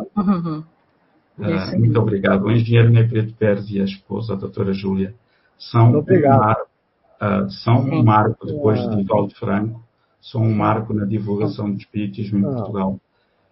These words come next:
Speaker 1: Com
Speaker 2: ah,
Speaker 1: certeza.
Speaker 2: na credibilização do espiritismo em Portugal. Fizeram um trabalho muito interessante, discreto, mas muito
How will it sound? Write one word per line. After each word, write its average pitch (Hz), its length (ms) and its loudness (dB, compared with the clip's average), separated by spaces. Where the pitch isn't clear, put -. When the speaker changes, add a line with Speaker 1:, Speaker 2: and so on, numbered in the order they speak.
Speaker 1:
Com - 60 -6
Speaker 2:
ah, 92 280 0
Speaker 1:
certeza. 95 500 -6
Speaker 2:
na 104 220 2
credibilização 113 1400 2
do - 220 -10
espiritismo 98 680 -4
em 101 80 0
Portugal. 101 520 -6
Fizeram 110 320 2
um 104 100 4
trabalho 101 480 2
muito 131 320 0
interessante, 98 520 -2
discreto, 98 540 -4
mas 98 220 -4
muito 101 200 -2